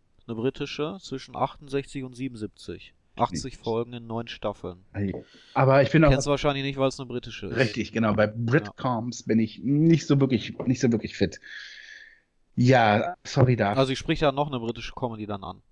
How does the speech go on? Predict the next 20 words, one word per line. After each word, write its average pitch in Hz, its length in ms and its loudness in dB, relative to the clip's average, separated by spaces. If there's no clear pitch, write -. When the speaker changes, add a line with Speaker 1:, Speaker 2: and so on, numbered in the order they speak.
Speaker 1:
Also 104 240 -16
Speaker 2:
Welche 160 260 2
Speaker 1:
Coupling 131 120 0
Speaker 2:
denn? 113 120 -4
Speaker 1:
nämlich. 104 420 -10
Äh, - 60 -6
auf 127 260 2
die 143 100 -6
Gefahr 139 380 2
hin, 151 140 -6
dass 139 160 -4
ich 127 60 -20
zu 139 100 -14
spät - 320 -4
komme, 147 280 -2
wünsche 131 220 -4
ich 131 100 -16
mir 131 120 -6
für - 140 -8
die 120 100 -6